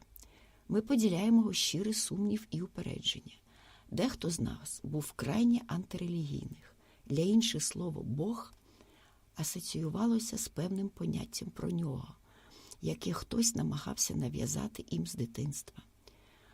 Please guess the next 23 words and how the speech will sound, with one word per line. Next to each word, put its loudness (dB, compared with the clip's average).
Мабуть, 2
ми 4
відкинули 2
саме -2
цю -6
концепцію -6
тому, 0
що -2
вона -2
здавалася -2
нам -2
неадекватною. -4
Разом 2
з -2
тим 4
відторгненням 0
ми 0
уявляли, -2
що -4
повністю 4
покинули -6
ідею -2
Бога. -6